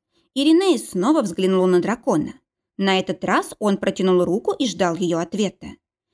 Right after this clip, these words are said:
Ведьме показалось, что это как раз и есть та черта, перешагнув которую, она окончательно попрощается с прежней жизнью и осмелится на то, о чем боялась подумать. «Я не знаю, что делать»,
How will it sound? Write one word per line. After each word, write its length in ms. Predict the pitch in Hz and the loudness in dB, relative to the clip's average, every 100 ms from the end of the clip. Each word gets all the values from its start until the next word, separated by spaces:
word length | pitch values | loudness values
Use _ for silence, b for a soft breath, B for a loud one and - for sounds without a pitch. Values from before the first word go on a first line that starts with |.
| _ 320 | _ -4
Ведьме 360 | 359 381 214 | -2 0 -2
показалось, 720 | - 165 175 160 214 330 240 | -6 -4 -4 -2 -2 0 -2
что 200 | - - - | -4 -8 -6
это 200 | 208 208 | -6 -6
как 220 | 190 - | -6 -4
раз 180 | 190 - | -4 -4
и 80 | 208 | -4
есть 300 | 185 190 - | 0 0 -2
та 120 | 190 | -6
черта, 540 | 185 180 - - 233 339 _ _ _ | -4 -8 -10 -8 -6 -8 _ _ _
перешагнув 580 | 208 202 214 202 202 - | -2 -2 0 0 -2 -2
которую, 600 | 185 - - 330 320 202 | -6 -4 0 2 2 0
она 220 | 196 190 | 0 0
окончательно 680 | 190 196 202 196 196 185 180 | 0 -2 0 -2 0 -2 -2
попрощается 640 | - 190 - 196 185 190 | -2 -4 -2 -2 -2 -4
с 80 | - | -6
прежней 400 | 185 190 180 156 | -4 -2 0 0
жизнью 520 | 202 285 294 208 - _ b b - | 0 -2 -2 -6 -10 _ b b -4
и 80 | 202 | -2
осмелится 600 | 202 220 208 190 - 185 | 0 -2 0 -2 -2 0
на 140 | 170 | 0
то, 320 | 170 214 349 | 0 0 0
о 100 | - | -2
чем 240 | - 202 170 | -4 -2 0
боялась 420 | 180 170 170 170 | 0 -2 -4 -6
подумать. 720 | 180 196 208 160 - - - _ _ _ _ _ _ _ _ | -6 0 2 0 -6 -14 -20 _ _ _ _ _ _ _ _
«Я 300 | 190 220 220 | -6 -4 -4
не 260 | 208 220 262 | -2 -2 0
знаю, 220 | 302 302 | 2 2
что 180 | 294 311 | 0 -2
делать», 520 | 269 170 147 - - | 0 -2 -6 -14 -20